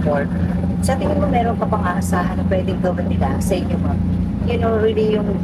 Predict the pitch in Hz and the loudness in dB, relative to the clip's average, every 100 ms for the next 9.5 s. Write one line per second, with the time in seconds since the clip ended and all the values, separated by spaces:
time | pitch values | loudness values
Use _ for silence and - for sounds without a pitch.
0 | - - 196 - - 190 208 - 208 208 | -2 0 0 0 -2 0 0 0 0 0
1 | 202 202 185 - 185 185 185 185 180 202 | 2 2 0 0 0 0 0 0 0 0
2 | 185 180 180 202 180 180 175 175 - - | 2 2 2 0 0 0 0 0 0 0
3 | - - - - - - - - 220 247 | 0 -4 -2 -2 -2 -2 -4 -2 0 0
4 | - - 220 - 190 180 170 202 208 - | -2 0 0 0 0 0 0 0 0 -2
5 | 180 180 - - - 196 185 180 175 - | -2 -2 -2 0 0 0 0 0 -2 -2
6 | 180 151 - 220 214 - 196 190 190 185 | 0 0 -2 -2 -2 0 0 0 0 0
7 | - - - 180 180 190 - - 185 175 | 0 0 0 2 0 0 0 0 0 0
8 | 160 202 220 - 214 208 180 - 180 - | 0 0 0 0 0 0 0 -2 -2 -2
9 | 208 220 214 208 | 0 0 0 -2